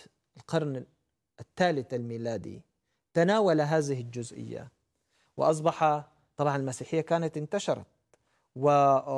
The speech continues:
وهم لا يؤمنون أن يسوع هو المسيح، لا يؤمنون بهذا الكلام اليهود كأمة، منهم طبعًا من آمن، والكنيسة الأولى كلها يهود،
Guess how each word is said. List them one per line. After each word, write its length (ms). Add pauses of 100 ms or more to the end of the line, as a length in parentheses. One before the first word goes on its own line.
(180)
وهم 320
لا 160
يؤمنون 540
أن 280
يسوع 560
هو 220
المسيح، 520 (120)
لا 140
يؤمنون 480
بهذا 320
الكلام 380 (240)
اليهود 400 (280)
كأمة، 360 (880)
منهم 340
طبعًا 280
من 280
آمن، 440 (240)
والكنيسة 480
الأولى 240
كلها 320
يهود، 300